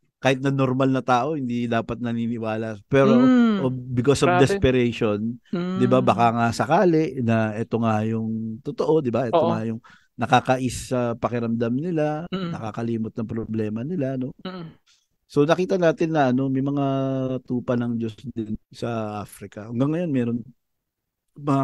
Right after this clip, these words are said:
Speaker 1: kapatid dun.
Speaker 2: Mm.
Speaker 1: Tapos, um, ah, ang maganda nga po kasi nangyari dun, actually, yung unang anak doon ng mga kabataan nila, nakabit ko rin sa kalsada.
Speaker 2: Ah.
Speaker 1: Pinaikutan ako.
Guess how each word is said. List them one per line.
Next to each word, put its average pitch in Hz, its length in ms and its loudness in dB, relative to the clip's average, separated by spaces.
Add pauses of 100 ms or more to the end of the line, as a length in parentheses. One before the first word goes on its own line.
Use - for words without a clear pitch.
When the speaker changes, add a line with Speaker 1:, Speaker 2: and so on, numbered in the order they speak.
Speaker 1:
kapatid 113 400 -4
dun. 127 320 -2 (320)
Speaker 2:
Mm. 190 160 -6
Speaker 1:
Tapos, 113 260 0 (140)
um, 123 180 0 (140)
ah, 175 320 6
ang 185 80 -4 (160)
maganda 160 480 2
nga 165 200 4
po 165 280 -6
kasi 151 240 -6
nangyari 139 480 0
dun, 107 160 -2 (240)
actually, 143 480 -2
yung 131 160 -2
unang 131 560 -6
anak 131 320 -4 (400)
doon 120 180 -8
ng 120 140 -6
mga - 160 -18
kabataan 104 560 -6
nila, 101 200 -8 (200)
nakabit 123 880 0
ko 127 160 2
rin 123 180 2
sa 117 380 0
kalsada. 117 720 2 (160)
Speaker 2:
Ah. 170 240 0 (160)
Speaker 1:
Pinaikutan 135 720 0
ako. 135 400 2